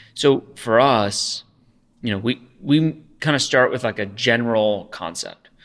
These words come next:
We want a store in the Hamptons. Let's start there. It's a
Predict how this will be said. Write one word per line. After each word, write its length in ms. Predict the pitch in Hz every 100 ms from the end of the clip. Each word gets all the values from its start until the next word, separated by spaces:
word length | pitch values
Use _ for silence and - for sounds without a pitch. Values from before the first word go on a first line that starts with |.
| _ -
We 100 | 151
want 200 | 143 131
a 40 |
store 480 | 120 - 107 107 - 110
in 120 | 101
the 60 |
Hamptons. 640 | 101 58 - - _ - - _ _ _ _ _
Let's 140 | 113 110
start 260 | 107 101
there. 240 | - - _ _ - - - -
It's 180 | 113 -
a 300 | 107 101